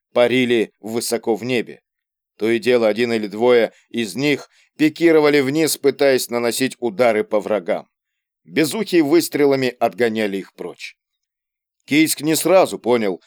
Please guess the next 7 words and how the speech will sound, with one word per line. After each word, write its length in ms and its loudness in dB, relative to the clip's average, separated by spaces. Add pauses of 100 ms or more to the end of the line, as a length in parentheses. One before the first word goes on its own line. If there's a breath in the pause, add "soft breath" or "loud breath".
(140)
что 220 -2
заставляет 540 0
отважных 540 -2
летунов 420 -2
снова 360 0
и 60 0
снова, 500 0